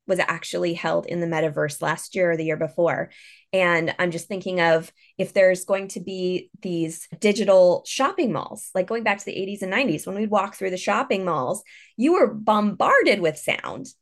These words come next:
There's a use for sound there. If for some reason your storefront becomes a digital storefront where you find a place over there,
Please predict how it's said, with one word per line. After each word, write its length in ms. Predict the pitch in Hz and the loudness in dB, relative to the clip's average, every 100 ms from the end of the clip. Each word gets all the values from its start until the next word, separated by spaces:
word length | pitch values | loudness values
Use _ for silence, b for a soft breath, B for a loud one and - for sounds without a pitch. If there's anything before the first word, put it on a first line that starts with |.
| _ _ _ _ _ - | _ _ _ _ _ 2
There's 280 | 233 277 349 | 6 6 6
a 80 | 311 | 2
use 460 | 247 339 440 - | 2 0 0 -4
for 160 | - 320 | -4 -2
sound 360 | 269 254 254 | -2 -2 -2
there. 380 | 254 330 160 214 b b - | -2 -2 -2 -4 b b 0
If 280 | 262 311 - | 0 0 -4
for 120 | 294 | -6
some 280 | - 254 254 | -4 -4 -2
reason 400 | 262 269 262 220 | -2 -2 -2 -2
your 380 | 214 226 226 | -2 -2 -2
storefront 600 | 220 - 240 302 - 202 | -4 -6 -4 -4 -2 -4
becomes 320 | 202 214 233 247 | -4 -8 -4 -2
a 60 | |
digital 480 | 302 302 381 320 202 | 0 0 0 2 0
storefront 540 | - 185 170 175 185 | 0 -2 0 -2 -2
where 100 | 214 | -2
you 180 | 220 220 | -2 -2
find 300 | 220 220 240 | -2 0 0
a 40 | 220 | -2
place 320 | 277 320 277 | -2 -2 0
over 280 | 185 160 151 | 0 0 0
there, 280 | 95 - | -2 -4